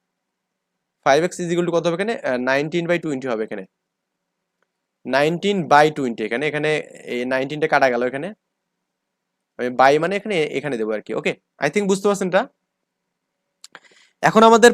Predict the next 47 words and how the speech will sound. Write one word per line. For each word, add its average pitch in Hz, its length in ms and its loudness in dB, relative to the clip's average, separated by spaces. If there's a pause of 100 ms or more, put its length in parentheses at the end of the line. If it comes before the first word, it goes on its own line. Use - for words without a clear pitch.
(120)
পরের 214 300 8
কাজটুকু 180 380 4
কি 143 120 -2
এখানে? 123 180 -2 (160)
পরের 190 220 8
কাজটুকু 190 300 2
হচ্ছে 196 140 -4
আমাদের 202 160 -2 (140)
x - 20 -6 (140)
গুলোকে 196 220 0
একদিক 151 240 -6
করবো। 101 180 -4
তো - 100 -8
আমাদের 135 160 -2
এখানে 160 220 -4
three 175 220 -6
by 180 180 2
x - 20 -14 (160)
এখানে 170 220 -6
থাকবে, 143 240 -4 (720)
আর 143 120 4
আমাদের 170 200 2 (120)
এই 190 140 4
মানটা 180 280 2
মাইনাস, 156 260 0 (180)
আহ, 120 140 2 (120)
four 160 240 0
by 180 100 4 (120)
five 135 180 2 (120)
x - 20 -20 (120)
এটা 143 160 -2
আমাদের 135 160 -4
এখানে 120 200 -8
থাকবে, 98 220 -10 (220)
ওকে? 151 140 -4 (760)
আর 131 140 2
আমাদের 170 240 2
এপাশে 180 220 0 (120)
nineteen 170 480 0
by 190 80 4 (100)
twenty 180 260 -2 (100)
থাকবে 151 320 -2
এখানে, 190 200 -6 (560)
আর 127 60 2 (240)
এই 226 80 6 (100)
মানটা 185 280 6
আমাদের 180 180 0